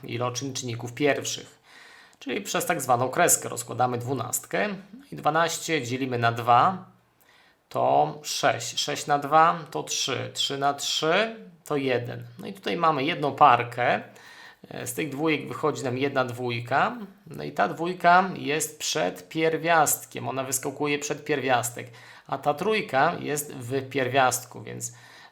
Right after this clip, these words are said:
z tego rozkładu otrzymaliśmy dwa pierwiastek z trzech.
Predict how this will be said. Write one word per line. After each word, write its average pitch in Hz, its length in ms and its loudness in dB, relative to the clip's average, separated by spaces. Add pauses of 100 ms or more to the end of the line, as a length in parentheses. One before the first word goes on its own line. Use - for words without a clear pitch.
(160)
z 120 100 -8
tego 127 380 -2 (100)
rozkładu 139 680 -2
otrzymaliśmy 139 680 -2
dwa 127 300 0
pierwiastek 127 840 -4
z - 100 -2
trzech. 120 360 -4